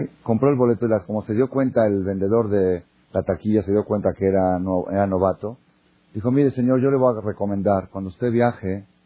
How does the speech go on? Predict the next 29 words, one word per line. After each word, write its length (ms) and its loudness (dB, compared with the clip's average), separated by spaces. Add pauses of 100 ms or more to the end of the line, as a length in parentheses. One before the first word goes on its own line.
(840)
no 140 2
viaje 420 2
en 120 0
el 100 0
último 340 -2
vagón. 380 -2 (1500)
No 120 2
le 60 0
recomiendo 420 2
viajar 340 2
en 60 -2
el 120 -2
último 320 -4
vagón. 320 -4 (480)
Está 160 2
la 80 4
locomotora 540 0
adelante 440 0
y 40 2
el 100 -2
vagón 320 0
último. 260 -6 (480)
Viaje 300 0
en 80 2
los 120 2
del 140 -2
medio". 360 -2
"¿Por 240 -4
qué?". 260 -2